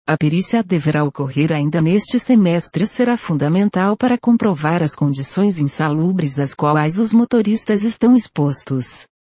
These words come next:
Ele orientou os servidores a comparecerem no dia marcado pelo juiz e, inclusive, demonstrarem ao perito judicial a forma e o local de trabalho.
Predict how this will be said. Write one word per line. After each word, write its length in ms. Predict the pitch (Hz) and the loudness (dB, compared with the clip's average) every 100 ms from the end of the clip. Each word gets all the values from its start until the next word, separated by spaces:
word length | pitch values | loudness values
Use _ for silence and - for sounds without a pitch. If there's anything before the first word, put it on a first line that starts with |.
| _ _ | _ _
Ele 220 | - 196 147 | 2 4 4
orientou 500 | 135 160 165 175 190 | 2 0 2 0 0
os 120 | 143 | -2
servidores 760 | - 208 151 147 175 214 226 | -2 -2 0 -2 0 0 0
a 80 | 202 | -2
comparecerem 840 | 214 180 165 180 202 - 202 208 202 | -2 -2 0 0 -2 0 0 2 2
no 100 | 185 | 2
dia 220 | 165 190 | 2 2
marcado 500 | 196 175 185 202 190 | 0 0 -2 -2 0
pelo 280 | 247 247 202 | 2 4 2
juiz 400 | 202 175 147 143 | 0 -2 -2 -4
e, 80 | 170 _ _ | -8 _ _
inclusive, 800 | 226 247 247 214 180 175 151 139 - _ _ | 4 4 4 2 2 0 0 -4 -6 _ _
demonstrarem 840 | 170 185 170 143 - 220 247 269 277 | 0 2 2 0 -2 0 2 4 2
ao 120 | 269 | 2
perito 440 | 240 220 226 170 | 0 0 0 -2
judicial 640 | 143 151 139 143 165 160 170 | -2 -2 -4 -4 -2 0 0
a 60 | |
forma 400 | 170 - 269 254 | -2 0 2 4
e 120 | 247 247 | 4 2
o 40 | |
local 500 | 214 202 - 180 165 | 2 -2 -2 0 0
de 140 | 151 | 0
trabalho. 720 | 165 190 190 170 156 139 131 | 0 -2 0 0 0 -2 -4